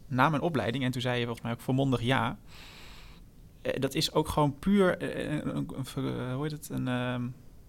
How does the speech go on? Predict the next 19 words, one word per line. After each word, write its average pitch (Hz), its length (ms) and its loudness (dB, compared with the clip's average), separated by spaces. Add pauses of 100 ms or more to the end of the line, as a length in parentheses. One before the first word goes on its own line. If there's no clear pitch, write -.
(500)
verklontering 170 540 4
van - 100 0
al 160 200 8
jouw 151 240 6
ervaring 147 500 6
en - 60 0
al 147 120 6
je 156 80 4
projecten 147 360 0
die 135 80 0
je 135 60 2
hebt 131 120 0
meegedaan. 135 400 2
Je 127 60 2
hebt - 120 -8
overal 156 280 2
weer 143 120 2
van 135 160 0
geleerd 143 420 -2